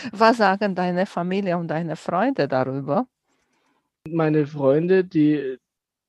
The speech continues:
Speaker 2: die finden es natürlich auch toll und gut, ja. Meine Familie steht auch dahinter, weil zum Beispiel, wenn ich, äh, die groß-, ich nähe gerade den Lion Quilt, kennst du den? Diesen Löwenkopf.
Speaker 1: Der über Papier genäht ist, ja, ne?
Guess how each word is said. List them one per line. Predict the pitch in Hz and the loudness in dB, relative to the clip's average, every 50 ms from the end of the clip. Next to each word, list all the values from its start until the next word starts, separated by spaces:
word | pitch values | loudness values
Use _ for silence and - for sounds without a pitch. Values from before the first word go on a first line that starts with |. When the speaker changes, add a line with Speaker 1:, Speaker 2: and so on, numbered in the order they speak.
| _ _ - | _ _ -12
Speaker 2:
die | 156 139 | -12 -4
finden | - - 151 147 147 | 0 2 4 4 4
es | 143 - | 2 2
natürlich | 151 135 - - 143 135 135 - | 0 -2 0 0 0 2 2 2
auch | 120 120 - - | 0 0 -4 -4
toll | - 165 165 165 156 | 2 4 4 6 6
und | 156 143 135 151 | 4 2 0 -2
gut, | - 175 180 170 151 - - | -4 -2 0 0 -2 -2 -2
ja. | 123 120 110 110 123 135 143 151 - _ _ _ _ _ | -2 -2 0 0 -2 -2 -4 -6 -8 _ _ _ _ _
Meine | 147 139 135 135 139 135 | -6 -4 -2 0 -2 0
Familie | - 147 139 135 139 143 151 170 185 180 175 - - _ _ _ _ - | 0 0 0 2 2 4 6 8 8 6 6 2 -2 _ _ _ _ -6
steht | 131 - - 151 147 - | -6 -4 -4 -4 -2 -2
auch | 120 131 127 | -2 -2 -2
dahinter, | - 135 120 120 135 135 143 143 175 190 220 214 - _ _ _ _ _ _ _ _ _ _ | -2 0 0 2 2 0 0 4 4 4 4 4 0 _ _ _ _ _ _ _ _ _ _
weil | 135 135 127 135 - | 4 6 6 6 4
zum | - 156 139 | 2 0 0
Beispiel, | 143 135 139 - - - 147 | 2 0 0 -2 -6 -4 -2
wenn | 143 135 131 131 | 0 0 2 0
ich, | 135 131 135 - - - | -2 -2 -4 -10 -10 -6
äh, | 135 135 | -6 -2
die | 139 139 131 | -2 -2 -4
groß-, | - - 143 131 139 139 - - 135 | -2 0 2 4 4 4 2 -2 -6
ich | 123 - | -4 2
nähe | 147 147 151 170 | 6 6 6 6
gerade | - 180 160 143 143 156 160 165 151 | 6 4 6 6 6 6 6 4 4
den | - 151 139 131 135 127 | 4 4 4 4 4 4
Lion | 127 123 123 147 175 175 160 131 - | 6 6 8 8 6 6 4 0 -4
Quilt, | - - 120 107 104 - - - | -4 -2 -2 0 0 -2 -4 -2
kennst | - 160 170 165 - - - | -2 -2 -2 -2 -6 -6 -6
du | 120 | -6
den? | 113 123 104 98 92 95 - - _ _ _ _ _ _ _ _ - | -2 0 0 0 -2 -4 -10 -14 _ _ _ _ _ _ _ _ 0
Diesen | 151 147 139 156 143 131 | 0 2 2 2 2 4
Löwenkopf. | 135 147 175 202 196 - 160 131 - - - 120 98 - - - - - - _ _ _ _ _ _ _ _ - - | 6 10 10 10 8 8 0 -6 -6 -4 -4 -4 -4 -6 -12 -16 -18 -18 -20 _ _ _ _ _ _ _ _ -6 -4
Speaker 1:
Der | 220 208 - | -4 -2 -2
über | 196 190 185 185 | -4 -2 -2 -4
Papier | - - 175 170 - - 185 185 196 220 | 0 0 -2 -2 -2 -4 -4 -2 -2 -2
genäht | 220 - 233 240 247 254 277 285 - | -2 -2 -2 -2 -2 -2 -2 -4 -4
ist, | 320 302 - - 220 | -6 -8 -4 -2 0
ja, | 180 147 139 | 0 0 0
ne? | 139 151 190 262 | 0 -2 -2 -2